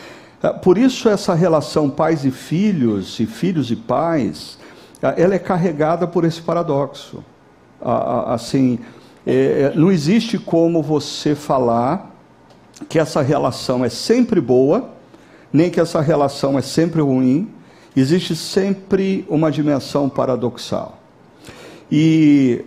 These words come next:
numa fala, ah, de um dos personagens principais, chamado Jack, pra sua esposa, Rebecca,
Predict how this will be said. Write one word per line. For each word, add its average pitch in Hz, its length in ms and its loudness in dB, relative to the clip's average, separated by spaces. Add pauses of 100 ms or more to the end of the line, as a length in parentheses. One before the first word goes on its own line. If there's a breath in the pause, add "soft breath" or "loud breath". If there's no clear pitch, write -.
(120)
numa 220 280 2
fala, 139 760 0 (120)
ah, 127 520 2
de 110 120 -4
um 147 100 4
dos 139 160 2
personagens 120 800 -2
principais, - 1160 -4 (340 loud breath)
chamado 110 500 -2
Jack, 107 480 -2 (580 loud breath)
pra 123 120 0
sua 127 220 -2
esposa, 127 600 -2
Rebecca, 113 680 -2